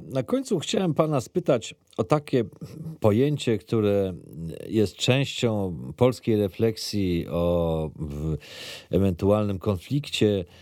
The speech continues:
E, m, należy do pojęć geopolitycznych. Ostatnio jest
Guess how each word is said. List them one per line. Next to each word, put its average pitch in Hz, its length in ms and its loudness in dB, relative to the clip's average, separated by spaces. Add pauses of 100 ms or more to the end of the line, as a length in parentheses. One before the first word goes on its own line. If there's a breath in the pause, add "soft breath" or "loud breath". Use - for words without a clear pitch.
(220 loud breath)
E, 90 680 2
m, 90 480 -2 (720 loud breath)
należy 123 560 4
do 98 160 0
pojęć 110 460 0
geopolitycznych. 117 1120 0
Ostatnio 92 580 0 (440 loud breath)
jest 95 440 2